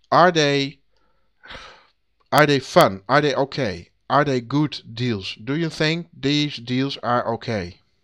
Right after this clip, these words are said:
I can tell you, these deals are really suck. These deals are really bad. That, th-, these deals are not,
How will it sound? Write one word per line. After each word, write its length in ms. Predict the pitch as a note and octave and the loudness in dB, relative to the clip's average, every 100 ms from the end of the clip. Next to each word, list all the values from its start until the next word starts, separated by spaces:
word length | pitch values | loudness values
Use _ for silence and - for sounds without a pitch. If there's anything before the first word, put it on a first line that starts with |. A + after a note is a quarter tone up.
| _ _ _ _ _ _ _ _ _ _ - - | _ _ _ _ _ _ _ _ _ _ -18 -4
I 80 | C3+ | -2
can 160 | D3+ | -2
tell 220 | C3+ D3+ B2+ | 0 0 0
you, 240 | A#2+ C#3+ - A#2 _ _ _ _ | -4 -10 -18 -20 _ _ _ _
these 280 | B2+ B2+ A#2+ | -4 -4 -2
deals 260 | C3+ C3+ | -4 -2
are 200 | A#2+ A2+ | -2 -4
really 520 | G#2+ A2+ C3 A#2 G#2 - | -6 -4 -2 -2 -6 -8
suck. 480 | - - D3+ - - _ _ - - - _ _ | -4 2 2 0 -10 _ _ -20 -20 -20 _ _
These 240 | B2 C3+ A#2+ | -4 -4 -2
deals 260 | B2 A#2+ | -4 -4
are 200 | G2+ G#2+ | -4 -6
really 300 | A2 C#3 B2+ | -4 -4 -4
bad. 420 | G#2 G#2 B2 G2+ F#2 _ _ | -4 2 2 2 -4 _ _
That, 220 | D#3 F3+ - A#2+ | -2 -2 -4 -18
th-, 140 | D3+ | -18
these 380 | C3+ B2+ F#3+ E3+ | -10 -4 -4 -4
deals 360 | B2+ E3 D#3+ - | -4 -2 -2 -2
are 160 | C3 C3 | 0 0
not, 260 | C3 B2+ | -2 -8